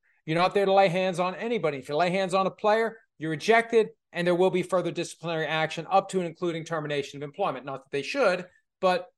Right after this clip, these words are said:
you at least make it clear that that is known to everyone as a potential risk and that everyone is aware that these are the rules going forward.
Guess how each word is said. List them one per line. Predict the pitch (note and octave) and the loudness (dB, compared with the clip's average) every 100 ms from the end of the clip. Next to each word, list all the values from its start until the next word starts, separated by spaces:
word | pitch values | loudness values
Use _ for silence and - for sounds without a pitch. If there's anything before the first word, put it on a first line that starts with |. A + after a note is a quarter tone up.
| _ | _
you | E3+ F3+ | -4 0
at | |
least | F#3+ F#3 | 0 -2
make | F#3 E3+ | -2 -4
it | D#3+ | -6
clear | - G3+ F#3 D3+ C3+ - _ _ | -2 2 4 2 0 -8 _ _
that | - D3+ | -4 -2
that | F3+ E3+ E3 - _ _ _ _ _ _ _ _ - | 2 4 2 -2 _ _ _ _ _ _ _ _ -12
is | - | -8
known | D3+ D#3+ G#3 B3+ | 0 4 4 4
to | B3 | 2
everyone | G3+ G3+ G3 F#3+ | 2 4 2 0
as | F3 | -4
a | |
potential | D3 D#3+ F3 F3+ E3+ | -10 -8 -6 -4 -2
risk | C#3+ C#3 - _ _ _ _ _ _ _ _ _ _ | 0 -2 -8 _ _ _ _ _ _ _ _ _ _
and | E3 D#3 | -2 0
that | D3+ - | -2 0
everyone | G3 A3+ B3 A3 G3+ F#3+ | 4 4 4 4 2 0
is | D#3+ | -2
aware | E3 D3+ C#3 C3 - _ - | -2 0 0 -2 -6 _ -10
that | C#3 | -6
these | E3 D3 | -6 -4
are | |
the | D#3 | -6
rules | D3 C#3 | -4 -6
going | - C3 | -6 -6
forward. | C3 - D#3 B2 | -6 0 0 0